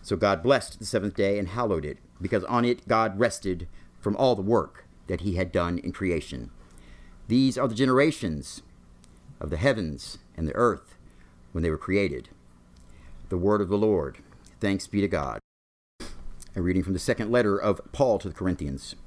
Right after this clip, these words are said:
Finally, brothers and sisters, farewell. Put things in order. Listen to my appeal. Agree with one another. Live in peace. And the God of love and peace will be with you. Greet one another with a holy kiss.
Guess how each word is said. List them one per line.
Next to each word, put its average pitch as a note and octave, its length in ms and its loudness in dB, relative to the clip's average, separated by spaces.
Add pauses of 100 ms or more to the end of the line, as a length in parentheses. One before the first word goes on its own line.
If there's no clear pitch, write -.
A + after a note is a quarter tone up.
(720)
Finally, E3+ 300 6
brothers D3+ 300 4
and C3+ 80 -2
sisters, C#3 400 -2
farewell. A#2+ 600 4 (520)
Put G3+ 200 6
things G3+ 240 4
in F#3+ 80 2
order. G2+ 380 4
Listen C3 280 4
to C#3 60 2
my B2 160 4
appeal. E2+ 540 0 (580)
Agree C#3 400 4
with E3+ 200 2
one C3+ 140 4
another. E2+ 400 2 (500)
Live C3+ 220 4
in D3+ 80 4
peace. - 540 -4 (540)
And F2+ 100 -2
the E2 40 -4
God B2 360 6
of F#2+ 120 -4
love B2+ 280 6
and G#2+ 120 -2
peace B2+ 320 0
will B2+ 100 4
be A2+ 100 4
with G#2+ 240 4
you. D2 240 -6 (560)
Greet D3+ 360 2
one B2+ 140 4
another B2 280 4
with A2+ 140 4
a G#2 60 0
holy A#2 180 2
kiss. - 480 -4